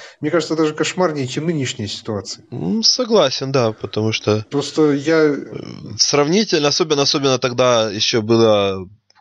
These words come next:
Speaker 2: м, как гораздо более свежа память о светлых, прекрасных временах.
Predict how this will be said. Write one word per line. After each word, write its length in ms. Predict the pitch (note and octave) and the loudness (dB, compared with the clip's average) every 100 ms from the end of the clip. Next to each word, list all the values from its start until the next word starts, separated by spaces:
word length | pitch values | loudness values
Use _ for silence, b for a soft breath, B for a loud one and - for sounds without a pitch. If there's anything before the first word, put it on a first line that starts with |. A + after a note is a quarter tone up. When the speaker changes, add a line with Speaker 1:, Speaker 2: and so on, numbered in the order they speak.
| A#2+ | -10
Speaker 2:
м, 140 | A#2 | -6
как 180 | - B2 | -2 0
гораздо 380 | C3 C3+ C3+ B2+ | 2 2 2 0
более 320 | B2+ C3 A#2 | 2 2 2
свежа 300 | A2 A#2+ A2+ | 0 0 0
память 420 | A2 A#2+ A2 G#2+ G#2+ | 2 0 -2 -2 -2
о 400 | G2+ G2 F#2+ F#2 - - _ - | 0 0 -2 -6 -16 -20 _ -10
светлых, 460 | - B2 A2+ G#2+ - | 0 2 2 -2 -4
прекрасных 520 | G#2+ A#2+ A2+ G#2 G2 | -2 0 0 -2 -4
временах. 560 | A2 A2 A#2 D3+ - | 0 2 2 0 -2